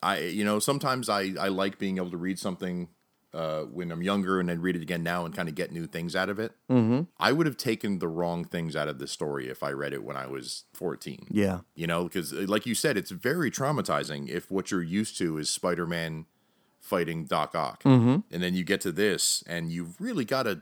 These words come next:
Speaker 1: a very complicated villain.
Speaker 2: Yep.
Speaker 1: Like, he, he, he doesn't have a, he's not, he doesn't have a plot. He has a game that he created. First of all, okay, so let me, let me just break down what I thought about Kraven.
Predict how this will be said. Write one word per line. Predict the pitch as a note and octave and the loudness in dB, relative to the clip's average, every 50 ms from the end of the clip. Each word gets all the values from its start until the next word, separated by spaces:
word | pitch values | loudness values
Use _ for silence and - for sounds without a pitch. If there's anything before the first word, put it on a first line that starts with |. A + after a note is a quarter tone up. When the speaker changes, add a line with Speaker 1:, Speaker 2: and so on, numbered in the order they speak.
| D2 - | -8 -10
Speaker 1:
a | G2+ F#2+ - _ - | -10 -12 -12 _ -18
very | D3+ C#3 C3 B2+ B2+ E3+ G#3+ C4+ B3 G3 C#3 G#2+ E2+ - _ _ _ | -18 -16 -16 -14 -10 -8 -8 -6 -4 -4 -4 -4 -4 -6 _ _ _
complicated | - - - B2 C3 C#3 - C3+ A#2+ - - F#2+ E2+ D#2 E2 E2 D#2 C#2 - - - | -12 -6 -4 -4 -2 -2 -2 -4 -4 -2 0 0 0 0 0 -2 -4 -6 -10 -16 -14
villain. | D2+ D#2 G2 G#2 G2+ F2+ C#2 A#1+ - - _ _ _ - - | -4 0 2 2 2 2 -2 -6 -10 -16 _ _ _ -2 2
Speaker 2:
Yep. | G#2+ A2 G#2+ - _ _ _ _ _ _ _ _ | 2 2 2 0 _ _ _ _ _ _ _ _
Speaker 1:
Like, | - G#2 - - | -6 -6 -4 -6
he, | A#2+ A#2+ | -8 -6
he, | G2+ C3+ C#3 - - A2+ | -4 -4 -6 -6 -6 -6
he | C3 | -2
doesn't | C3 D3 D#3 D3+ C3+ | 0 0 0 0 -2
have | A2+ B2+ C3 B2+ A#2 | 0 2 2 2 2
a, | G#2 - - _ - | 0 -4 -6 _ -8
he's | A2 A2+ G2+ G2+ | -6 -6 -4 -4
not, | A#2+ B2 B2 B2+ A#2 | -4 -4 -4 -6 -6
he | A#2 A#2 | -4 -4
doesn't | A#2 B2 B2+ | -4 -2 -4
have | B2 A#2 A2 | -4 -4 -4
a | F2+ | -6
plot. | - - - G#2+ F#2+ F#2 D2 B1 - | -6 -4 -2 0 0 2 0 -2 -6
He | - - - G2+ F#2 | -10 -8 -4 -2 2
has | A2 G#2+ G#2 G2 | 2 4 4 2
a | G2 | 0
game | D#2+ D2+ G#2+ A2 A#2+ A#2 G#2+ G2+ F#2+ | -2 0 0 0 2 2 0 0 0
that | E2+ E2+ E2 - | 0 -2 -4 -4
he | - A2 G#2+ | -6 -8 -8
created. | - - - A2 G#2 G2+ G2 F#2+ D#2 C#2 B1+ A1 - - - | -6 -4 -4 -2 0 0 0 0 0 -2 -6 -8 -10 -16 -2
First | - F3+ F3+ E3 - | 4 4 6 6 6
of | B2+ | 4
all, | A#2 G2 F2 E2 - | 4 4 4 2 0
okay, | A2 G#2 G#2 D#2 B1+ - - | 0 2 2 2 0 -2 -6
so | - - F#2+ F2+ | -4 -2 0 2
let | G2 G#2 | 2 2
me, | A2 A2 | 2 0
let | - B2+ C3+ | -2 -2 -2
me | C#3 | -2
just | B2+ A2+ - - - | -2 -2 -4 0 2
break | G#2+ G2 F#2 E2+ | 2 2 2 2
down | - F#2 E2+ E2 D#2+ D#2 | 0 -2 -2 -2 -2 -4
what | D#2+ D#2+ | -2 -2
I | D#2+ D#2 | -2 -2
thought | - - D#2 D2+ | -2 -2 -4 -4
about | D#2 D2+ D2 C#2 - | -2 -2 -2 -2 -2
Kraven. | - D2+ C2+ B1+ - A1 - | -2 -2 -2 -2 -4 -10 -16